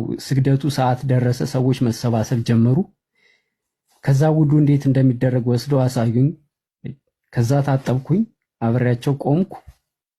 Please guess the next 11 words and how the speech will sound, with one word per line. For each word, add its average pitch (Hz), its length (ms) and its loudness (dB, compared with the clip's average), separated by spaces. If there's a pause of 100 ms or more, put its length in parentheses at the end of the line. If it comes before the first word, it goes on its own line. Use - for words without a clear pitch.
(2250)
እኛ 190 220 4
እንደምንሰግደው 185 800 2
ትሰግዳለህ። 117 640 -2
አሁን 262 220 4 (300)
አንተ 196 280 2 (380)
አዲስ 143 440 0
ነህ። 98 180 -2 (540)
ነቢያችን 202 580 2
ምን 190 180 6
ብሏል 170 280 2
መሰለ? 175 380 0